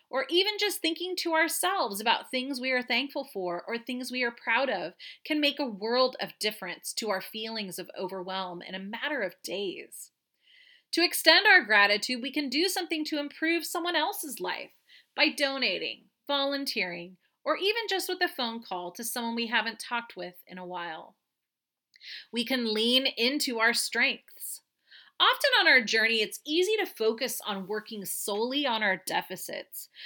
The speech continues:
when in fact, some of our most powerful changes can be fueled by our strengths.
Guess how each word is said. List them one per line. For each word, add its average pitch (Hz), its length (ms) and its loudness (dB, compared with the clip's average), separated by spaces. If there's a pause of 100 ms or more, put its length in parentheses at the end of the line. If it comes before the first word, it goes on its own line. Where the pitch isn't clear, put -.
(140)
when 269 140 6
in 285 120 8
fact, 294 440 8
some 320 200 2
of 440 60 2
our 466 260 2
most 277 200 0
powerful 214 540 0
changes 202 600 -2
can 240 180 -6
be 202 140 -8
fueled 285 640 -2
by 185 200 -2
our 185 120 -4
strengths. - 920 -6